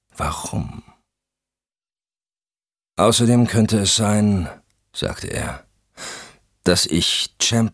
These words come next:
Pollian um zwei Uhr heute Morgen in sein Haus zurückkehren sah." "Aber Sie können es nicht mit Sicherheit sagen?", fragte der Sheriff. Sean schüttelte den Kopf. "Ich könnte es nicht beschwören.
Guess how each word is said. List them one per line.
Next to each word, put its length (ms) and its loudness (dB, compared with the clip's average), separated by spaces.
Pollian 640 0
um 240 0
zwei 400 -2
Uhr 280 2
heute 200 0
Morgen 340 2
in 120 0
sein 280 -2
Haus 240 -2
zurückkehren 680 -6
sah." 380 -6
"Aber 160 0
Sie 160 -2
können 220 2
es 160 0
nicht 220 -2
mit 120 0
Sicherheit 400 -2
sagen?", 380 -6
fragte 300 -4
der 120 -8
Sheriff. 440 -10
Sean 380 0
schüttelte 420 -4
den 180 -4
Kopf. 440 -10
"Ich 220 -4
könnte 260 0
es 220 -2
nicht 240 -4
beschwören. 760 -4